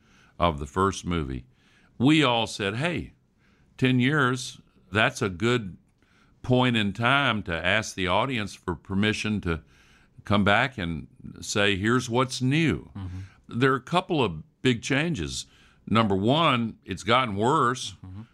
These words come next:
Speaker 1: worse than the scientists predicted, faster than they thought it would get worse.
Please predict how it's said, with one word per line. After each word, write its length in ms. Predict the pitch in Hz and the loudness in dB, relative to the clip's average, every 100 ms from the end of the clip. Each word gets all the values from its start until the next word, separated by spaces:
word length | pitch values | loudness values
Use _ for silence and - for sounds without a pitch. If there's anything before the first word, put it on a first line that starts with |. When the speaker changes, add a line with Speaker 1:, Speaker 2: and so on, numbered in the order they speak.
| _ - | _ 0
Speaker 1:
worse 340 | 101 120 - | 2 2 0
than 140 | 110 | -4
the 80 | 104 | -4
scientists 420 | - 117 120 104 - | 0 2 2 0 -8
predicted, 600 | 98 87 117 120 113 87 | -8 -2 -2 -2 -10 -2
faster 560 | 104 107 123 - 101 | 2 2 0 -4 -4
than 180 | 95 92 | -2 -2
they 160 | 90 87 | -2 -2
thought 320 | 107 127 123 | 0 0 0
it 120 | 87 82 | -8 -10
would 220 | 82 78 | -10 -4
get 220 | 87 - | -4 -4
worse. 380 | 76 85 120 | -4 -4 -4